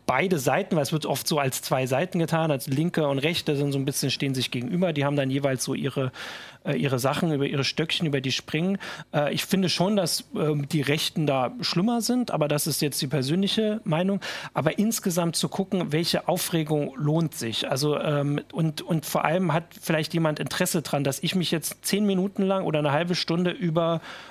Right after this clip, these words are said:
ähm, was weiß ich, aktuell die Rolex aufrege oder Maßen oder so. Wer hat da ein Interesse dran, dass ich das eine halbe Stunde mache? Und, ähm, und so. Und das können, äh, und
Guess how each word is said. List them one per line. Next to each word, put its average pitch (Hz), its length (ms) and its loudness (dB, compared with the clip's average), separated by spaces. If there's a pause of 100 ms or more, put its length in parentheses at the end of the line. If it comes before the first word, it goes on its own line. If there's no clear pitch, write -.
(160)
ähm, 147 640 0
was 151 220 0
weiß 165 180 -2
ich, 196 180 0
aktuell 165 400 0
die 147 120 2
Rolex 196 480 0
aufrege 208 720 0
oder 160 260 2
Maßen 156 560 2
oder 180 220 2
so. 180 120 0
Wer 170 140 2
hat 196 140 4
da 185 40 2
ein 180 60 0
Interesse 180 480 0
dran, 117 260 -2
dass 120 180 0
ich 123 120 -8
das 135 180 -2
eine 139 120 2
halbe 135 180 2
Stunde 135 240 0
mache? 170 320 0 (420)
Und, 175 320 -2 (360)
ähm, 175 460 0 (200)
und 185 160 0
so. 151 200 2
Und 151 240 0
das 165 220 0 (180)
können, 220 380 2
äh, 190 180 2
und 180 260 0